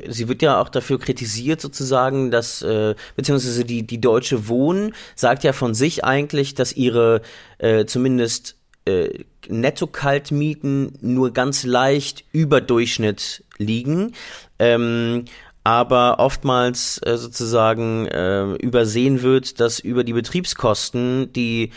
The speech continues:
ähm, weit höher liegen sozusagen als der Durchschnitt in Berlin, ähm, da Profite gemacht werden. Ähm,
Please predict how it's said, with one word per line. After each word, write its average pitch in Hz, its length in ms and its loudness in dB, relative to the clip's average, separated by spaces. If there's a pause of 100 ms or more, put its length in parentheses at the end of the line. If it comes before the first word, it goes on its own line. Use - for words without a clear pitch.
(300)
ähm, 110 460 2 (260)
weit 113 640 -2
höher 139 640 4
liegen 120 400 0
sozusagen 117 400 0
als 104 200 -2
der 117 120 2
Durchschnitt 139 560 2
in 95 140 -4
Berlin, 104 480 0 (340)
ähm, 117 400 2
da 123 400 4 (100)
Profite 156 440 -2
gemacht 98 340 -2
werden. 92 440 -6 (460)
Ähm, 107 680 0